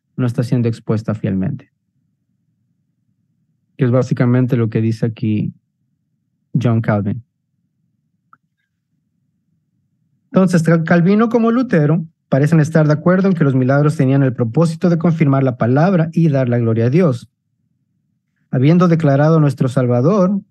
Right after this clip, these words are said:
que esa es la prueba de la doctrina, estamos en error si consideramos como milagrosas las obras que se usan para cualquier otro propósito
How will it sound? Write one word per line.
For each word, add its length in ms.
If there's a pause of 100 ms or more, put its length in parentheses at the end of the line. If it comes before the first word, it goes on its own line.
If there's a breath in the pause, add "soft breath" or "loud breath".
(380)
que 180
esa 180
es 80
la 160
prueba 260
de 100
la 100
doctrina, 680
estamos 480
en 80
error 260
si 100
consideramos 680
como 280
milagrosas 580
las 200
obras 300
que 120
se 160
usan 260
para 160
cualquier 380
otro 240
propósito 720